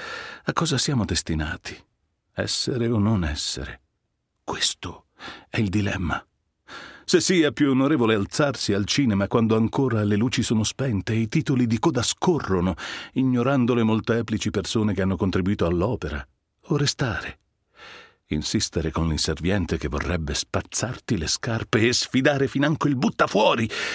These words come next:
per poter vedere il finale di trenta secondi che arriva quando ormai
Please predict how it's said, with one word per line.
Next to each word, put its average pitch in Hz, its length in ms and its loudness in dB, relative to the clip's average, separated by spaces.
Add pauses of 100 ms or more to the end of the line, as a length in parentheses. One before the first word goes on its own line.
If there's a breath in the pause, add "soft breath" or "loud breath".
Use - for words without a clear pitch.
(220 loud breath)
per - 200 -10
poter - 380 -8
vedere 117 540 -4
il 107 180 -4
finale 104 540 0
di 107 180 -2
trenta 123 420 0
secondi 127 520 0
che 156 160 0
arriva 160 380 0
quando 165 260 2
ormai 180 420 0